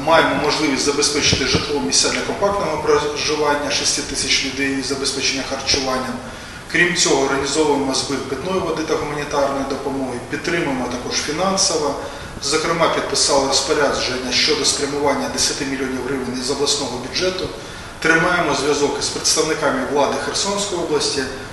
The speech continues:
Спільними силами робимо все можливе для ліквідації наслідків, які завдала Росія.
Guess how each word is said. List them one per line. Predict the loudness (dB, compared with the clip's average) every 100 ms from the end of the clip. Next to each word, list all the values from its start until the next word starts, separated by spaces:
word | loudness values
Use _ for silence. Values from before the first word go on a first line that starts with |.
| -6
Спільними | -2 0 0 0 0 0
силами | 2 4 4 4 2
робимо | 2 0 0
все | 2 4 4
можливе | 2 0 0 2 2
для | 0
ліквідації | 0 -2 -2 0 0 0 0
наслідків, | 0 0 -2 -4 -6 -6 -10 -8 -6
які | -2 2
завдала | 2 2 2 2
Росія. | 4 2 2 -2